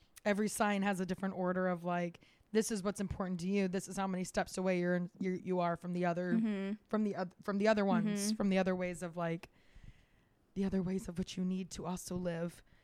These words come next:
Speaker 1: It's just, <sighs> I don't know. As we know, the water can be heavy, but similar to you, Heather,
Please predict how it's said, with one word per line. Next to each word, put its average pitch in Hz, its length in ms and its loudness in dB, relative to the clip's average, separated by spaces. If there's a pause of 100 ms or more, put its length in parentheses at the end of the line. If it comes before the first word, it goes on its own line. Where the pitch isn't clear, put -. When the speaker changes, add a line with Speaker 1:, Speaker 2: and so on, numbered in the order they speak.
(400)
Speaker 1:
It's 392 380 4
just, - 680 0 (500)
<sighs> - 520 -20
I 254 140 2
don't 254 180 2
know. 185 340 -2 (320)
As 240 360 4
we 262 100 2
know, 220 360 4 (800)
the 196 120 0
water 185 320 4
can 208 160 2
be 202 120 0
heavy, 202 420 2 (360)
but 185 100 -4
similar 185 360 0
to 185 80 0
you, 185 180 4
Heather, 185 400 2